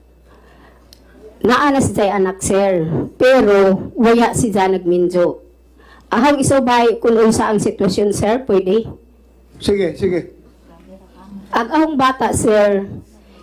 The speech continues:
Speaker 1: medyo na ni si Jai pagkasiawon gamay.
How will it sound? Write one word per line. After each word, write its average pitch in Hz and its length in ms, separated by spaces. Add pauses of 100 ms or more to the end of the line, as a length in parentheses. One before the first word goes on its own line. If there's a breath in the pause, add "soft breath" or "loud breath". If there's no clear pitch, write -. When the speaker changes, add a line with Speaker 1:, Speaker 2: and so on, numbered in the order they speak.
(120)
Speaker 1:
medyo 226 380
na 214 180
ni 214 120
si 214 160
Jai 202 220
pagkasiawon 190 920
gamay. 175 720